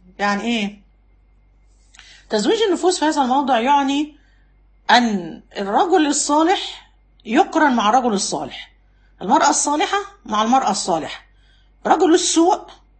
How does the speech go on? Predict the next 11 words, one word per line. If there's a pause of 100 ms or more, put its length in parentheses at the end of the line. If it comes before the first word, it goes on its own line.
والرجل
الطالح
يقرن
مع
الرجل
السوء
والرجل
الطالح
ويذهب
إلى
النار.